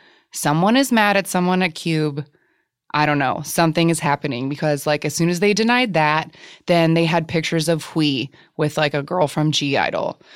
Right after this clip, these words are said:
And then, like, when they tried to deny that or be like, "Oh, they broke up already," like, then there were pictures of Yuto with somebody from C L C. And, like,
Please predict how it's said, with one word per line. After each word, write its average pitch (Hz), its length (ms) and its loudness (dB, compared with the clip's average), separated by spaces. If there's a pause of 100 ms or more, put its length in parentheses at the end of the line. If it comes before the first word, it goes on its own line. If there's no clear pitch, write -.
(200)
And 160 180 0
then, 151 180 0
like, 151 300 -2 (240)
when 160 240 0
they 156 280 0 (120)
tried 160 300 0
to 160 100 0
deny 156 400 0
that 151 280 2
or 151 100 0
be 156 100 -4
like, 151 220 -2
"Oh, 196 180 4
they 185 160 0
broke 185 260 0
up 185 160 0
already," 160 400 0
like, 156 220 -2
then 165 160 -2
there 165 120 0
were 170 100 0
pictures 160 420 -4
of 156 120 -4
Yuto 147 600 -6 (460)
with 151 160 -6
somebody 147 400 -2
from 156 220 -2
C 160 180 -4
L 156 140 0
C. 143 420 -6
And, 156 160 0
like, 147 260 -4